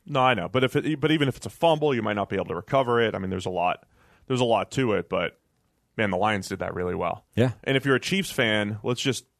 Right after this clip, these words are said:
Speaker 1: let's just put this in perspective again. You're four weeks into the season. You've played three road games, one of which might be the best team in the N F C North now, Sam.
Speaker 2: Mm-hmm.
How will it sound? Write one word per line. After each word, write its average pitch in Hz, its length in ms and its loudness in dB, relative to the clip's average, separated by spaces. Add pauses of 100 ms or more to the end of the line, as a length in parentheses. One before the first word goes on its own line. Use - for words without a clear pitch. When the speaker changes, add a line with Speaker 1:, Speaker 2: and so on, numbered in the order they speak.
Speaker 1:
let's 120 180 0
just 113 160 -4
put - 180 -2
this 110 140 -2
in 104 80 -2
perspective 113 500 -2
again. 90 400 -4 (360)
You're 110 100 -4
four 147 280 0
weeks 147 220 -2
into 131 120 0
the 110 80 -4
season. 101 320 -4
You've 92 140 -8
played 98 220 -4
three 139 300 -2
road 110 320 0
games, 98 400 -4 (480)
one 131 220 2
of 131 120 0
which 107 240 0
might 143 200 2
be 170 80 2
the 147 100 0
best 156 220 2
team 156 160 0
in 143 60 -2
the 135 100 0
N 143 100 0
F 139 80 -4
C 143 160 0
North 139 340 0
now, 98 200 -4
Sam. 98 340 -4
Speaker 2:
Mm-hmm. 90 240 -6